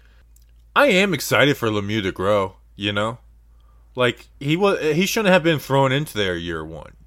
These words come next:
And, and we knew those were gonna be a struggle. It doesn't mean he's automatically gonna get better at 'em. But Sh-, Shane Lemieux is going to be better. Like, he's a hard, he seems like he's a hard worker.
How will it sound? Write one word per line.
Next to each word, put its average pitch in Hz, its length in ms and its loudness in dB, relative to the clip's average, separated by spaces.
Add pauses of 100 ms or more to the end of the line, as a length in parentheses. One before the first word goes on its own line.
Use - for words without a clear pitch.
(260)
And, 101 300 -20
and 110 160 -12
we 123 120 -2
knew 147 200 2
those 131 220 4
were 117 120 -2
gonna 110 140 -4
be 107 100 -2
a 98 60 -4
struggle. 110 380 -4
It 90 60 -8
doesn't 107 200 -6
mean 107 160 -8
he's 98 120 -8
automatically 101 440 -4
gonna 95 180 -8
get 87 220 -10
better 98 220 -2
at 87 100 -2
'em. 90 100 -8 (340)
But 143 120 -4
Sh-, - 240 -8
Shane 226 280 -2
Lemieux 180 200 2
is 139 120 0
going 135 280 -2
to 110 80 -12
be 117 120 -2
better. 98 380 -2 (240)
Like, 104 120 -8
he's 110 120 -2
a 98 80 -2
hard, 131 280 2
he 131 100 -2
seems 147 240 -4
like 143 100 -4
he's 107 120 -8
a 92 80 -2
hard 123 260 0
worker. 107 540 -2